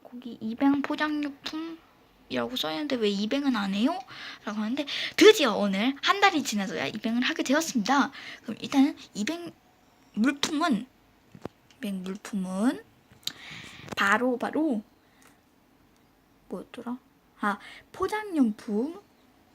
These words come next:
포장용품 갈 예정이고 인스나 떡메, 랩핑스 등이 갈 예정이고요. 그 다음에 저의 쿠폰이 갈 예정입니다. 이제 쿠폰을 만들 거예요. 그래서 쿠폰 도안을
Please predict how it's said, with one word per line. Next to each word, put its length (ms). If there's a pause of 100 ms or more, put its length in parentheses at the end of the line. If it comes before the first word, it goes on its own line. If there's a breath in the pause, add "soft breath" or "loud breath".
(800 soft breath)
포장용품 800
갈 280
예정이고 680 (120)
인스나 760
떡메, 640
랩핑스 400
등이 200
갈 200
예정이고요. 760 (560 loud breath)
그 80
다음에 680
저의 320
쿠폰이 540
갈 240
예정입니다. 420
이제 160
쿠폰을 480
만들 300
거예요. 300
그래서 240
쿠폰 580
도안을 480